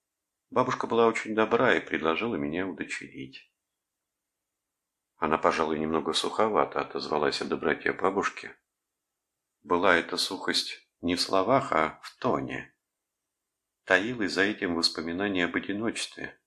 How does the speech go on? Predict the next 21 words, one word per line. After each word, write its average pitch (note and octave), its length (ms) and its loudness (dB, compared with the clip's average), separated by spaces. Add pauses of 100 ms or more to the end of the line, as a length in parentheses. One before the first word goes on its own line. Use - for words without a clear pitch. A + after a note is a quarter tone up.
(160)
которое - 400 -2
выпало C#2+ 400 -6
в C#2+ 80 -8
детстве, - 520 -4 (720)
тоска - 360 0
по - 120 -2
родной C#2 340 -4
матери. D#2+ 540 -10 (1800)
А - 100 0
потом D3 300 2
она A#2 220 4
заболела, F#2 680 2
вызвали D#2 420 -2
врача, D#2 520 2
который D#2 320 -2
сказал: E2 580 0 (460)
«Ребенка F2 640 -2
что-то - 400 -4
мучает». D2+ 760 -8 (840)
«Ну D#2 220 4
нет», C2 520 -2